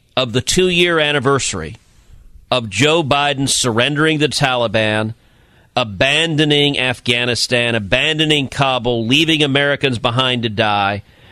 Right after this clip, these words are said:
abandoning thirteen servicemen and women who were murdered in Kabul. And, and, and we discussed on, on, on this podcast, we played the testimony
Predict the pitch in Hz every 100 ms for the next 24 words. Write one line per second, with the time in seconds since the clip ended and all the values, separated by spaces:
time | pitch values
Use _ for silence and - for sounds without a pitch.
0 | - - _ - - - 131 104 139 151
1 | 175 156 156 151 147 143 - 160 165 -
2 | 160 151 143 - 156 139 - 135 139 135
3 | 131 135 135 123 135 123 113 113 139 160
4 | 123 113 120 - - - - 131 127 139
5 | 131 135 139 127 127 123 123 - 123 117
6 | 151 214 226 - 185 165 - - 139 135
7 | - 127 135 - 135 147 139 127 - 156
8 | 170 - 113 117 113 131 - 143 143 139
9 | 117 - 147 - 135 123 123 120